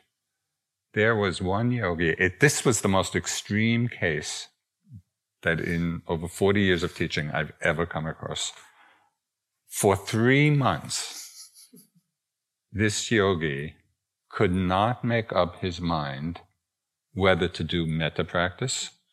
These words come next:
or vipassana practice. <laughs> And we tried everything. We said,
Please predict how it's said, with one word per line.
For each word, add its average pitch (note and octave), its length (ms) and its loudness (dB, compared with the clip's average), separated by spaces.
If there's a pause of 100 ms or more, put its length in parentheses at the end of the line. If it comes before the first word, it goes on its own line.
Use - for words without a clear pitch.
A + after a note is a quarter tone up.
(140)
or G#2 100 -2
vipassana C#3 500 -6
practice. - 680 -6
<laughs> - 40 -6 (1700)
And A2 560 8 (300)
we G2 260 6
tried G#2+ 380 6
everything. C3 360 4
We F2 80 4
said, E2 320 2